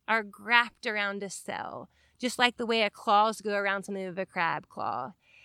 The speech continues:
And I heard God's voice saying, "This is you. Yes, you have physical cancer, Lauren, but you are starting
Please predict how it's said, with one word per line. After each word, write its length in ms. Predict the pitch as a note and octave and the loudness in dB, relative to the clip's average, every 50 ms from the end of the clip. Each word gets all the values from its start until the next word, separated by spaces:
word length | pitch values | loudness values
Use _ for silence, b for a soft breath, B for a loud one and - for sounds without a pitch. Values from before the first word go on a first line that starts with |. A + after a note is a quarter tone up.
| b b b b b b b _ _ - | b b b b b b b _ _ -4
And 640 | A3+ A#3 A#3 A3+ A3 G#3+ G#3+ G#3+ G#3 G3+ G#3 F#3+ - - - | -2 0 0 0 0 -2 -2 -2 -2 -4 -6 -8 -10 -6 0
I 180 | - G#3 G#3+ A#3+ | 4 4 4 4
heard 340 | A3+ A#3 C4 B3 A#3 G#3+ - - | 4 0 -4 -4 -6 -6 -6 -4
God's 260 | - A3+ A#3 G3 - | -4 -4 -4 -6 -8
voice 320 | A3 A3+ A3 A3+ - - | -6 -4 -4 -4 -6 -6
saying, 540 | - A3+ G#3+ G#3+ G#3 G3+ G#3 G#3 G#3+ G#3+ G3+ | -8 -6 -6 -6 -6 -8 -8 -10 -10 -12 -8
"This 500 | G3+ A3+ B3 B3+ C#4 C4 - - - - - _ - | -2 2 2 4 2 2 -2 -8 -12 -12 -14 _ -4
is 800 | - B3 B3 A#3 A3 G#3+ G#3+ G#3+ G#3+ G#3 G3 - - - - _ _ _ | -2 -2 0 0 -2 -2 -4 -4 -6 -8 -10 -14 -16 -16 -18 _ _ _
you. 300 | - A3+ A#3+ B3+ B3+ B3 | -8 -4 -2 -2 -2 -2
Yes, 480 | A#3 A3+ A#3 G#3+ G#3 - G3 - - | -2 0 2 2 2 0 -2 -8 -8
you 120 | A3+ A#3+ A#3+ | -6 -4 -2
have 220 | A#3 A3+ A3 F3+ | 0 -2 -2 -2
physical 420 | - - A3 F#3 A3 - - G#3 G3 | -4 -6 -6 -6 -6 -8 -8 -10 -10
cancer, 480 | - - G3 - - - - - G#3 | -10 -12 -12 -12 -12 -14 -14 -12 -10
Lauren, 320 | G3 - - C#3 D3 - G#3 | -10 -10 -10 -8 -8 -6 -6
but 220 | A3 G#3+ - - | -6 -6 -8 -10
you 380 | G#3+ G#3+ A#3 B3 C4 C4+ C4 B3+ | -8 -4 -2 0 0 0 0 0
are 200 | A#3 G#3+ G#3 G3 | 0 -2 -2 -4
starting 600 | - - - - A3+ A3 A3+ A#3 A#3+ A3+ A3+ | -8 -10 -6 -4 -2 -2 -2 -2 -4 -4 -6